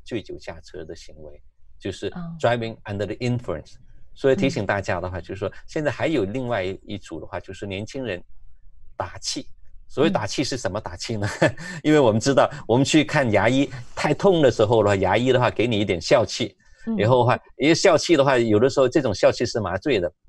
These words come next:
Speaker 1: 也有一种的话，
Speaker 2: 嗯。
Speaker 1: 就是说我们这个，在过年过节的时候办 party，有放气球，有一些氢气球一放的，那气球一放到你的嘴边里边的话，你讲话的话是怪里怪调的，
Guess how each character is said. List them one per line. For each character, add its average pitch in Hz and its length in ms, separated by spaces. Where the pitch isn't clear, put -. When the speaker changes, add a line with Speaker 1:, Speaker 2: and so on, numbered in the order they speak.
Speaker 1:
也 139 120
有 180 140
一 - 20
种 127 200
的 107 40
话， 117 120
Speaker 2:
嗯。 - 20
Speaker 1:
就 127 80
是 131 80
说 127 180
我 107 100
们 123 160
这 135 200
个， 139 120
在 117 300
过 147 180
年 120 160
过 127 160
节 98 220
的 98 100
时 104 100
候 107 80
办 135 180
party， 131 440
有 101 140
放 127 260
气 131 220
球， 95 280
有 120 180
一 - 20
些 160 100
氢 165 220
气 170 160
球 117 220
一 139 80
放 135 300
的， 120 80
那 131 120
气 135 220
球 110 160
一 135 80
放 147 220
到 131 100
你 101 140
的 110 60
嘴 92 220
边 120 220
里 95 80
边 98 140
的 104 40
话， 104 80
你 123 100
讲 98 240
话 139 240
的 107 80
话 110 100
是 101 120
怪 117 180
里 90 120
怪 123 180
调 110 260
的， 87 100